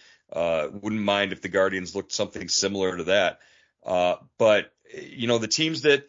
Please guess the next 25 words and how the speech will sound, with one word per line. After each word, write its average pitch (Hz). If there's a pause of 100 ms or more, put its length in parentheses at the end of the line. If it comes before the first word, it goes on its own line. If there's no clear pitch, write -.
(280)
that 127
sort 160
of 135
tried 160
for 151
something 139
and, 120
and 123
maybe 131
swung 135
and 113
missed, 127
I, 110 (380)
uh, 107
one 120
of 139
'em 117
right 117
off 127
the -
top, 127
I 104
think -
San 127
Francisco's, 123